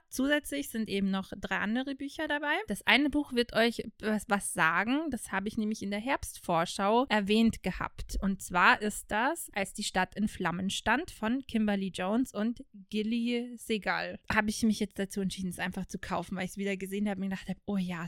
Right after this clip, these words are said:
doch, die Geschichte möchte ich auf alle Fälle lesen." Und das andere Buch ist mir auch bei den Herbstvorschauen untergekommen. Da war ich mir noch nicht so ganz so sicher, ob ich das lesen möchte,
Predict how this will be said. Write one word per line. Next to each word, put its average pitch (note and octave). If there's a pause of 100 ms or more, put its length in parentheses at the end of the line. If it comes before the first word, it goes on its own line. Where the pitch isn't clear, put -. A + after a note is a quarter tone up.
doch, F3+
die -
Geschichte F#3
möchte F3
ich -
auf F#3+
alle -
Fälle F#3
lesen." G3 (100)
Und A#3
das -
andere C#4
Buch B3
ist -
mir A3
auch A#3+ (120)
bei F#3+
den F#3
Herbstvorschauen F3+
untergekommen. G3+
Da G#3
war G#3
ich C#4
mir C#4
noch B3
nicht B3+
so G#3+
ganz B3
so A#3+
sicher, B3+
ob A3+
ich C4
das A#3
lesen B3
möchte, B3